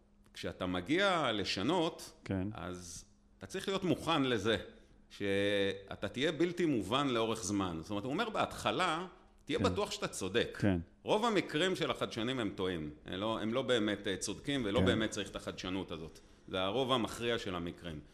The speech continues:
Speaker 1: הדבר ראשון, תבדוק, אולי כל אלה שמתנגדים בהחלט צודקים, אבל אם אתה בטוח שהם טועים, כנס, אה, ל-, למצב שבו אתה מבין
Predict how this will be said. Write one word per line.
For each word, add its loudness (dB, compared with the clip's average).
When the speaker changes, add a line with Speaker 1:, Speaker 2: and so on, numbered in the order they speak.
Speaker 1:
הדבר -2
ראשון, -4
תבדוק, -4
אולי -2
כל -2
אלה -2
שמתנגדים -2
בהחלט -4
צודקים, 0
אבל -4
אם -2
אתה -4
בטוח -2
שהם 0
טועים, 0
כנס, 0
אה, 0
ל-, -2
למצב 0
שבו -2
אתה -2
מבין 0